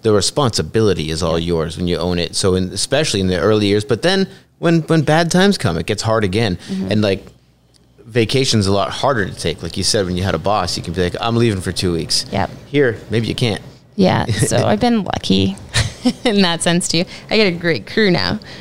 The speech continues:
Speaker 2: Uh, but the first year I couldn't really do much, but, um, after that,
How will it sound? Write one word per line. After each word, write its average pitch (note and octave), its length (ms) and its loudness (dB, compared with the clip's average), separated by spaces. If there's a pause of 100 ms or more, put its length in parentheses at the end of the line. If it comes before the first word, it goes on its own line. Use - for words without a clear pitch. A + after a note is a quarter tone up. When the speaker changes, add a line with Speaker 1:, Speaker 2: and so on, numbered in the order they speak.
(140)
Speaker 2:
Uh, F3 360 0
but D#3+ 140 -4
the D4 100 0
first C#4+ 280 0
year F#3 160 2
I F3+ 60 2
couldn't F#3 240 0
really - 200 -2
do - 100 0
much, - 380 -2 (480)
but, F3 240 0 (400)
um, E3+ 720 4 (580)
after F3+ 320 2
that, D#3+ 300 4